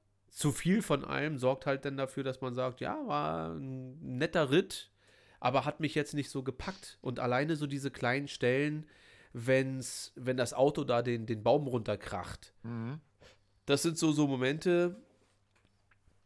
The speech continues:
Speaker 1: die einfach funktionieren. Also ich hab mir jetzt nicht gedacht, "Komm, schnell, schnell, schnell, schnell."
Speaker 2: <laughs>
Speaker 1: Aber ich hab den Film auch schon fünftausend Mal gesehen.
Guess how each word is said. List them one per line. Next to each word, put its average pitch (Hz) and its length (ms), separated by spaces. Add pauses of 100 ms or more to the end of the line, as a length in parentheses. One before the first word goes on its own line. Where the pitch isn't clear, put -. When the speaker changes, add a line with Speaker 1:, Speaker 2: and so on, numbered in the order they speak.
(600)
Speaker 1:
die 135 100
einfach 120 260
funktionieren. 151 480
Also 101 140
ich - 100
hab 120 100
mir 135 80
jetzt 120 120
nicht 117 120
gedacht, - 260
"Komm, 302 200
schnell, 311 280
schnell, 311 240
schnell, 302 240
schnell." 349 360
Speaker 2:
<laughs> - 1400
Speaker 1:
Aber 120 140
ich 117 100
hab 127 120
den 117 120
Film 131 200
auch 120 80
schon 120 160
fünftausend 120 480
Mal 110 140
gesehen. 123 400